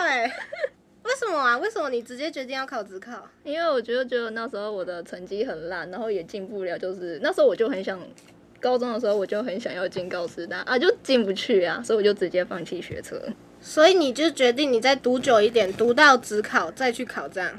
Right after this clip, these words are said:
Speaker 2: 对，就是等于说学测的，哎，学测那时候不是就是要付那个报名，有
Speaker 1: 嗯。
Speaker 2: 六间的嘛，
Speaker 1: 嗯。
Speaker 2: 我就直接放弃，我没有付六百块。
Speaker 1: 刚好省钱，不错。所以那你一开始指考上的第一间学校是什么系？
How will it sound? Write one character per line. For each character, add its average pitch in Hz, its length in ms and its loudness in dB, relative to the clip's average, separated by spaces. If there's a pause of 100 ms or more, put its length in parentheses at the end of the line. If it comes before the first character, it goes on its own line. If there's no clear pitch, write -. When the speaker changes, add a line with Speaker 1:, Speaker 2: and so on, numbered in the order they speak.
Speaker 2:
对， 190 280 6
就 226 140 -4
是 277 100 0
等 226 160 -2
于 175 60 -6
说 214 140 2
学 196 200 2
测 226 280 0
的， - 280 -8 (200)
哎， 247 160 0
学 214 240 4
测 262 240 4
那 226 180 0
时 185 220 0
候 214 180 0
不 170 100 -8
是 196 160 -4
就 185 140 0
是 185 220 -4
要 208 200 2 (320)
付 202 120 -4
那 190 100 -2
个 175 100 -4
报 185 240 0
名， - 220 -10 (240)
有 - 140 4
Speaker 1:
嗯。 - 20 4
Speaker 2:
六 220 180 10
间 196 240 0
的 190 140 0
嘛， 127 260 -6
Speaker 1:
嗯。 - 40 -
Speaker 2:
我 196 120 6
就 262 120 12
直 196 40 2
接 202 140 8
放 190 240 0
弃， 190 220 -4
我 190 100 2
没 208 140 4
有 240 100 8
付 320 140 6
六 208 180 10
百 190 140 2
块。 240 280 6 (280)
Speaker 1:
刚 294 180 4
好 254 140 4
省 208 260 -2
钱， 185 400 -2
不 233 80 -8
错。 233 400 2
所 349 240 8
以 392 40 4
那 392 180 4
你 262 280 0
一 302 80 -8
开 302 220 -2
始 277 160 -8
指 214 220 -6
考 214 260 -4
上 247 260 -4
的 190 220 -4
第 240 180 -4
一 240 60 -4
间 226 220 -2
学 196 180 -10
校 202 180 -6
是 208 120 -10
什 214 100 -16
么 180 100 -20
系？ 190 280 -16